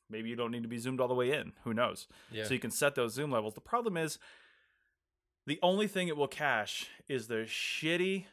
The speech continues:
Speaker 1: featureless Motion X roadmap, right?
Speaker 2: It's so frustrating, especially <laughs> if you're in remote areas.
Speaker 1: Yeah.
Speaker 2: Like, your ideal background is a one to twenty-four thousand, you know, seven point five minute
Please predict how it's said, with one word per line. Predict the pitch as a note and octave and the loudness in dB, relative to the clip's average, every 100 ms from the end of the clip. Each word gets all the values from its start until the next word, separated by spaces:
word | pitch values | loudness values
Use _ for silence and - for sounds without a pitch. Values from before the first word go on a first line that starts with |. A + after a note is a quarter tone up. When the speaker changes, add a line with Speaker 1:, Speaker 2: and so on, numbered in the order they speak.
| - | -18
Speaker 1:
featureless | - C#3+ D3+ E3+ D3 C#3 - - - | -6 -2 0 0 2 2 -2 -10 -12
Motion | A#2+ B2+ C#3 D#3 C3 | -2 0 0 -2 -2
X | A#2+ A#2+ - - - _ - | -2 -2 -10 -12 -16 _ -8
roadmap, | A2+ C3 A#2+ G#2 D#2+ - - _ _ _ _ _ _ _ _ | 0 2 0 -4 -8 -12 -20 _ _ _ _ _ _ _ _
right? | A2+ G#2+ | 0 2
Speaker 2:
It's | B2+ | 2
so | - - D#3 | 0 0 0
frustrating, | C#3+ C3 A#2+ - A2 G2 G2+ | 0 -4 -4 -4 -6 -6 -8
especially | G2+ - D#3 D3 E3 D3+ C#3 - | -8 -2 0 0 0 -2 -2 -6
<laughs> | |
if | C#3 - | -8 -4
you're | C#3 B2 | -6 -6
in | B2+ C3+ C#3 B2+ A#2+ - | -6 -6 -6 -8 -12 -10
remote | A#2+ A2+ G#2+ A2+ - | -6 -4 -2 -4 -4
areas. | G2+ G2+ A2 A#2 A#2+ - | -4 -2 -2 -4 -4 2
Speaker 1:
Yeah. | E3+ C3+ - _ | 6 6 4 _
Speaker 2:
Like, | - B2+ _ _ _ _ _ - _ C3 | -4 -4 _ _ _ _ _ -20 _ -6
your | D#3 F3 | -6 -4
ideal | C#3 C3 B2 A#2+ | -4 -4 -2 -4
background | G#2+ G2+ A2 A2 A2 G#2 | -4 -8 -8 -8 -8 -8
is | F#2+ | -10
a | G2 | -10
one | F#2+ G2 | -10 -10
to | G2 | -10
twenty-four | - G2 G2 - G2 | -6 -8 -8 -12 -14
thousand, | G2 G2 G2 G2 G2 F#2 F2 _ _ _ - | -10 -10 -10 -10 -12 -14 -18 _ _ _ -20
you | G2 | -16
know, | F2 | -12
seven | - F#2+ G2 | -10 -12 -14
point | F#2+ F#2 - | -14 -14 -12
five | F#2+ F2+ F2+ | -10 -10 -10
minute | F#2 F2 F#2 | -14 -12 -14